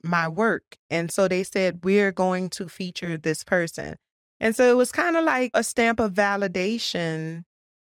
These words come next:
for the, the work that I've put out there and also the work that I'm capable of. It was a huge honor for me. It, it really meant a lot, you know, and it's the first of hopefully many. I have high hopes when it comes to this podcasting thing. I really do wanna be considered as one of the best.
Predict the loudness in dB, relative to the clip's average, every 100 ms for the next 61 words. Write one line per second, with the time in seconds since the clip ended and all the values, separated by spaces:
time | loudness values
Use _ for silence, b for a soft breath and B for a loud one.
0 | -18 -2 2 4 2 2 2 2 -2 -6
1 | -16 _ _ _ _ _ -4 -2 -2 -2
2 | 0 2 0 0 0 0 0 -4 -8 -2
3 | 0 2 0 -2 0 2 2 2 0 -2
4 | -6 -6 -4 0 0 0 0 2 2 0
5 | 0 -2 -2 -2 -2 0 -2 -2 -2 -2
6 | -2 -4 -6 -6 0 2 2 0 -4 -6
7 | -6 -4 -2 0 0 -2 -2 -4 -2 -2
8 | -2 -2 -4 -6 -4 -4 -2 0 -2 -4
9 | _ -4 -2 -2 -2 -6 -6 -4 -2 0
10 | 0 -2 -4 -4 0 0 0 -2 0 0
11 | 0 0 4 4 4 2 -2 -4 -4 -2
12 | 0 0 -2 -2 -2 0 0 -2 -10 -8
13 | -4 -2 0 0 -2 -4 -6 -6 -4 -4
14 | -2 -2 -2 -2 -4 -8 -2 0 2 0
15 | 0 0 -2 -2 -4 -4 -2 0 -2 -6
16 | -6 -6 -6 -2 0 0 0 0 -2 -2
17 | -2 0 0 -2 -6 -16